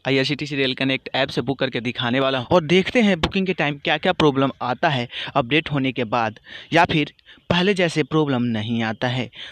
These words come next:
तो आप यहाँ पे देख सकते हैं, नौ बज के अंठावन मिनट हो चुका है। तो सबसे पहले यहाँ पे हम आईआरसीटीसी रेल कनेक्ट ऐप ओपन कर लेते हैं। ओपन करने से पहले आप लोगों को सबसे पहले तो आईआरसीटीसी रेल कनेक्ट ऐप को आप लोगों को अपडेट कर लेना है।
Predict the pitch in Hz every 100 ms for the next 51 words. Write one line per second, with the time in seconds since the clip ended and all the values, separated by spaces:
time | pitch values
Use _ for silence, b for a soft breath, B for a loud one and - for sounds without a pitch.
0 | B 151 185 180 165 143 143 147 147 127
1 | 117 131 135 123 - 127 131 127 143 151
2 | 170 131 135 - 113 113 - 117 120 120
3 | B B B 165 175 165 196 185 175 165
4 | 175 160 135 139 135 131 147 143 123 -
5 | - - 170 147 131 - 120 120 - 117
6 | 127 127 - 113 120 117 127 143 127 -
7 | - _ - 98 B B B 190 220 226
8 | 196 190 190 175 170 160 156 151 156 123
9 | 123 151 151 139 143 123 - B B B
10 | - 147 147 147 147 160 135 135 135 127
11 | 135 127 131 123 127 131 120 117 123 -
12 | 123 117 117 127 143 104 -